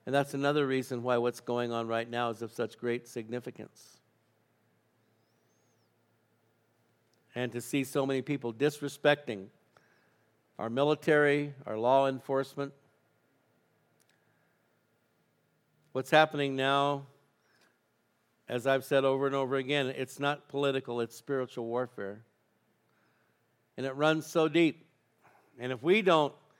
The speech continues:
fight the battle, no one else will. "You were slain," and he's also qualified because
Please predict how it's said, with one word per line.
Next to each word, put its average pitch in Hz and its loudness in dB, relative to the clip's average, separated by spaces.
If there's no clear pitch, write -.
fight 160 8
the 147 2
battle, 143 6
no 147 0
one 147 0
else 143 -2
will. 143 -6
"You 175 4
were 160 6
slain," 214 4
and 151 0
he's 165 0
also 170 6
qualified 151 6
because 160 2